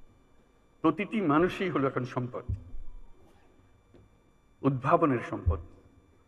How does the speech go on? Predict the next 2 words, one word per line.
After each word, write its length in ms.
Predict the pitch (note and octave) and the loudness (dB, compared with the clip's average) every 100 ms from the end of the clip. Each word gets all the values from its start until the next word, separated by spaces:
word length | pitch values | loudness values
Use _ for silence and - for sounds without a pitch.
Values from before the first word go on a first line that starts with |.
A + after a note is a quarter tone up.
| _ _ _ _ _ _ _ _ F#2+ - G#2 G2 _ _ - - - - - - | _ _ _ _ _ _ _ _ -20 -20 -20 -20 _ _ -20 -20 -20 -20 -20 -2
এন্টারপ্রেনিউরশিপের 840 | C#3 C#3 D#3+ E3+ F3 E3+ - C3+ B2+ | 4 4 2 2 6 6 4 0 0
সম্পদ, 400 | - A#2 - | 0 -4 -4